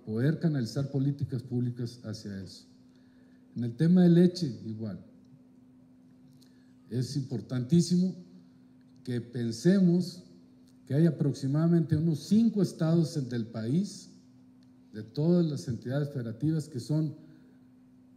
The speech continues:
superavitarios en leche. Todos los demás estados son, son deficitarios. Ni siquiera se produce lo que se consume por parte del iconsa.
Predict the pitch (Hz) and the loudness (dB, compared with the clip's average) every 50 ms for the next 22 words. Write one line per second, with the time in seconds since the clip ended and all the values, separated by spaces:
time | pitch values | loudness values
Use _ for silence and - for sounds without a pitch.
0 | _ _ - - _ - - - _ _ - - - - 226 185 220 214 185 175 | _ _ -20 -20 _ -20 -20 -20 _ _ -20 -2 0 2 2 4 4 4 4 4
1 | 156 143 135 - 160 170 175 170 151 - 143 127 120 113 107 - - - - - | 4 2 2 2 2 4 4 2 2 0 -2 -4 -4 -6 -8 -10 -12 -18 -20 -20
2 | - - - 165 185 196 190 185 170 156 156 160 165 160 - - - 160 165 160 | -16 -6 -2 0 2 2 2 2 0 0 0 0 -2 -2 -4 -4 -4 -2 -2 -2
3 | 143 - - 147 147 139 147 135 120 - 147 147 147 143 139 - 120 - 117 104 | -2 -4 -4 -4 -4 -4 -4 -6 -6 -4 -4 -2 -2 -2 -4 -6 -8 -10 -12 -14
4 | - 107 98 92 - - - - - - - - - - - - - - - - | -12 -14 -12 -12 -12 -14 -16 -18 -20 -20 -20 -20 -20 -20 -20 -20 -20 -20 -20 -20
5 | _ - - _ - - - - 113 127 135 127 - 127 117 - 180 190 190 208 | _ -20 -20 _ -20 -20 -14 -8 -6 -4 -4 -4 -6 -8 0 4 4 6 6 4
6 | 185 - 185 156 - - 143 139 151 180 190 - - 202 196 175 - 151 160 160 | 4 4 2 2 2 2 2 4 6 6 4 4 2 0 0 0 0 2 2 2
7 | 156 147 - - 151 143 139 - 156 139 - - 135 135 127 - - 185 214 220 | 2 2 0 -2 -4 -4 -4 -4 -4 -6 -6 -6 -6 -6 -6 -2 2 2 4 4
8 | 220 190 - 165 151 117 - - 160 160 156 - 160 165 156 139 127 117 - - | 4 2 2 -2 -4 -2 0 0 0 0 0 0 0 0 0 0 -2 -4 -6 -6
9 | 123 113 104 - - - | -8 -8 -8 -10 -14 -20